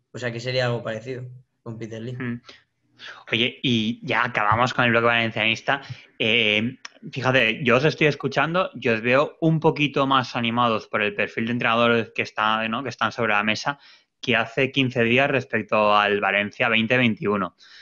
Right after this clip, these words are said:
Speaker 2: Aún así, no sé cómo lo veis vosotros, eh, pero vamos, yo veo que es un proyecto que se ha demolido. O sea, Valencia diecinueve veinte ya no existe y el veinte veintiuno es otra cosa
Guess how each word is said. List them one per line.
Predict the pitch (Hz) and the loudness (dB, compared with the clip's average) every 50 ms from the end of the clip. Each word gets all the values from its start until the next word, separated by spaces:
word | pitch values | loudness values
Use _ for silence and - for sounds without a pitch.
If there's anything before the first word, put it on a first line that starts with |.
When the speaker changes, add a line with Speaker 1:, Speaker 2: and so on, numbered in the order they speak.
| - - - - - - - | -20 -20 -20 -20 -10 -4 0
Speaker 2:
Aún | 113 113 113 113 | 2 2 2 2
así, | 104 - - - 120 123 135 139 147 147 151 - _ _ _ | 0 -2 -2 0 2 4 4 4 4 4 2 0 _ _ _
no | 131 113 113 113 | -8 -6 -4 -4
sé | - - 127 | -4 -4 0
cómo | 127 131 | 2 2
lo | 127 120 | 4 4
veis | 120 123 113 | 4 4 2
vosotros, | 107 - - 123 127 127 113 104 92 - - 110 | 0 0 0 0 0 2 0 0 0 -2 -4 -4
eh, | 101 98 98 98 98 92 95 - | -2 0 0 0 0 0 -2 -4
pero | - 101 98 95 | -4 -2 -2 -2
vamos, | 95 98 110 117 110 98 - - | -2 -2 0 0 -2 -2 -4 -8
yo | 104 98 98 101 104 | -8 -4 -2 -2 -2
veo | 104 104 107 110 113 117 | -2 0 0 0 0 0
que | 117 110 | -2 -4
es | - - | -4 -4
un | 117 107 | -6 -4
proyecto | - 113 110 110 113 110 - - 127 117 | 0 0 2 2 0 0 -2 -2 -2 -2
que | - 107 95 | -2 -4 -6
se | - - 113 | -4 -4 -2
ha | 104 | 0
demolido. | 101 104 104 101 104 110 117 135 170 220 185 | 0 0 0 0 2 2 2 2 0 -2 -6
O | - | -6
sea, | - 113 98 98 98 113 - - | -4 -4 -4 -4 -6 -14 -20 -10
Valencia | 120 110 107 107 110 107 - 135 123 123 123 117 | -4 0 0 0 0 -2 0 0 0 0 0 -2
diecinueve | 120 104 - - 113 113 113 113 113 | -4 -4 -6 -6 -4 -2 0 0 0
veinte | 113 110 - 113 113 120 | -2 -2 -2 -4 -4 -2
ya | 113 113 113 | -2 -2 -2
no | 113 | -2
existe | 107 98 - - 139 - - - 196 214 - _ _ _ _ _ | -4 -6 -6 -6 -6 -6 -4 -4 -6 -6 -6 _ _ _ _ _
y | - | -8
el | 104 | -6
veinte | 107 110 113 113 | -4 -4 -2 0
veintiuno | 120 117 117 117 - 143 117 113 110 - | 0 0 0 0 0 -2 0 0 0 0
es | - - - _ _ _ _ | -2 -6 -10 _ _ _ _
otra | - 143 147 147 123 113 - | -2 0 0 2 0 0 2
cosa | 127 123 120 - 180 185 190 | 0 0 2 2 0 -2 -2